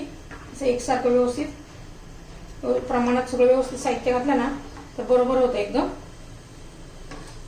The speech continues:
तर तो, तुम्हाला आहे ना, दूध आहे ना, कमी जास्त लागू शकतं, तुमच्या गव्हाच्या पिठावर अवलंबून असते.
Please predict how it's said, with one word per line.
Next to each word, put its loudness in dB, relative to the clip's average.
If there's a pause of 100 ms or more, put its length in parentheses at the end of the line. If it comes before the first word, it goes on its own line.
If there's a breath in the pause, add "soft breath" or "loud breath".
तर 0
तो, 8 (200)
तुम्हाला 6
आहे 4
ना, 2
दूध 2
आहे 4
ना, 0 (100)
कमी 4
जास्त 2
लागू 6
शकतं, 0
तुमच्या 0
गव्हाच्या 2 (560)
पिठावर 2
अवलंबून 2
असते. -2